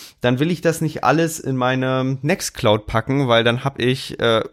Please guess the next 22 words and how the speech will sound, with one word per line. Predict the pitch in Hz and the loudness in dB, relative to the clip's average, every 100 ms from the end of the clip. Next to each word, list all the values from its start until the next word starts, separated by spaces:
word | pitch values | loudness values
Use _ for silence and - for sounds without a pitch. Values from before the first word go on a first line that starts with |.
| - | 0
irgendwann | 139 135 139 127 127 | 2 2 0 0 0
vollen | 135 139 120 | 0 0 0
Speicher | - 127 151 147 | 0 0 2 2
dort | 104 110 117 | 2 0 0
und | 123 | -6
vor | 120 - | -2 0
allen | 117 | 2
Dingen, | 123 120 | 0 -2
ich | - | -4
synchronisiere | 123 - 123 113 113 127 | -6 -2 -2 -2 0 -2
standardmäßig | - 120 120 123 120 117 | 0 -2 0 -2 -2 -4
immer | 110 101 - | -2 -2 2
alles. | 131 107 151 - - - - - - - | 2 4 2 -2 -10 -20 -20 -18 -20 -6
Das | 107 | -2
heißt, | 110 110 113 - - - | 2 2 2 -2 -8 -2
äh, | 110 107 - | 2 2 2
wenn | 113 117 | -2 -2
ich | 113 | 0
jetzt | 123 - | -4 -6
meinen | 117 107 | -8 -6
Mobilrechner | 104 120 202 185 160 160 151 | -6 -4 -2 0 0 0 -2
hab, | 147 - | -2 -6